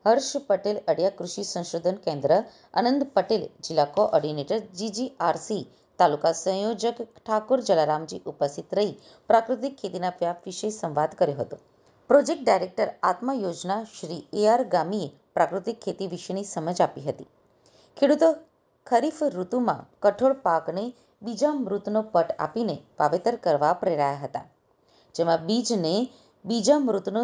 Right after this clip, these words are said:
સંસ્કાર કરીને વાવેતર કરવાથી જમીનજન્ય રોગ, ફૂગજન્ય રોગોથી રક્ષણ મળે છે. રોગ પ્રતિકારક શક્તિ વધવાથી છોડ મજબૂત બને છે. છોડ મજબૂત બનવાથી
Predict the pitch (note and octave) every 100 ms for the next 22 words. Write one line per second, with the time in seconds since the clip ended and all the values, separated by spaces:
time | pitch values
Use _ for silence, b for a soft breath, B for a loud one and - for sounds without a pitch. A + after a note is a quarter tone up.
0 | A#3+ G3 F3 - G#3 A3 F3+ F3+ A#3 E3
1 | - D#3 F#3 B3+ - D#3+ D3+ C#3+ B3 b
2 | b _ - A3+ B3 D4 A#3 F#3+ F#3+ F#3
3 | F3 G#3+ - - _ - B3+ C4 C#4 G3
4 | F3 F3+ F#3+ D3+ F#3 F#3 A3+ D#3 - F#3+
5 | G#3+ D#3+ B2 - - - _ _ _ b
6 | b b - C4 D4 E4 - - E3+ A3
7 | A3 G#3+ A3+ - - - F#3 D#3 D3+ G3+
8 | G#3 - - A#3 B3+ G3 D3+ F3 F3 D3+
9 | D3 C#3 - C4 C4 B _ - D#4 E4+
10 | C#4 G#3 F3+ F3+ E3 F3 A#3 C4+ F#3+